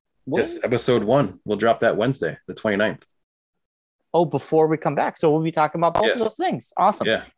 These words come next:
Speaker 2: yeah.
Speaker 1: Cool.
Speaker 2: Yeah, so it's weird to say this, but everyone have a great Christmas, and we'll see you all the couple
Speaker 1: In the
Speaker 2: days after Christmas. It's crazy. Christmas is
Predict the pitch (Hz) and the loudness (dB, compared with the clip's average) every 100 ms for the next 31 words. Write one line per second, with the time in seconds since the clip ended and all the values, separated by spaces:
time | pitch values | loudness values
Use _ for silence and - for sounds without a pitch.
0 | _ 104 123 - _ _ _ _ _ - | _ -2 -2 -2 _ _ _ _ _ 2
1 | 240 160 - - 113 113 - - - 117 | 4 4 0 -4 -2 -2 -6 -8 0 4
2 | 113 107 - _ _ _ _ - - - | 4 0 -10 _ _ _ _ -20 -20 -20
3 | _ _ - - 143 156 147 190 139 110 | _ _ -20 -2 2 2 4 4 4 2
4 | 113 - - _ _ - 131 151 156 131 | -2 -10 -18 _ _ 0 0 2 0 0
5 | 120 104 120 139 - 143 - 85 - - | -2 -2 -2 -2 -2 -4 -4 -12 -14 -20
6 | _ _ _ - 98 101 101 - 131 127 | _ _ _ -16 -10 -8 -6 -2 0 2
7 | 127 113 113 110 107 _ _ _ _ _ | 4 4 2 0 -4 _ _ _ _ _
8 | _ _ _ _ _ _ _ _ _ _ | _ _ _ _ _ _ _ _ _ _
9 | _ _ _ _ - 82 _ _ _ - | _ _ _ _ -12 -12 _ _ _ -12
10 | - 123 123 120 117 - - 120 - - | -4 0 2 2 0 -2 -6 -8 -10 -18
11 | - - _ _ _ _ _ _ _ _ | -20 -20 _ _ _ _ _ _ _ _
12 | 147 - - 127 117 90 - 113 - 107 | -20 -20 -8 -4 -4 -6 -8 -6 -6 -6
13 | - 98 87 - | -4 -6 -8 -18